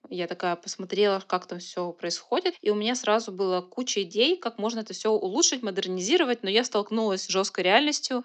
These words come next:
а, называется фомс. Да, то есть есть какие-то определенные правила в таких учреждениях, которые нельзя просто так взять и видоизменить.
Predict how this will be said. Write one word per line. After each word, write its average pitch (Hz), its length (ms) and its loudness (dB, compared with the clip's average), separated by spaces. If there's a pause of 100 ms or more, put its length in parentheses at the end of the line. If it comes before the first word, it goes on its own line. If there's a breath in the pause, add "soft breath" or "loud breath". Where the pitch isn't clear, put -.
а, 165 480 -4
называется 175 480 -2
фомс. - 380 0 (300 loud breath)
Да, 190 140 6
то 180 100 0
есть 185 200 2
есть 277 140 4
какие-то 226 320 2
определенные 208 560 4
правила 277 680 4
в 202 240 2
таких 202 320 -4
учреждениях, 233 720 2
которые 214 560 4
нельзя 214 300 6
просто 196 260 -2
так 185 160 2
взять 214 300 2
и - 20 -6
видоизменить. 190 640 0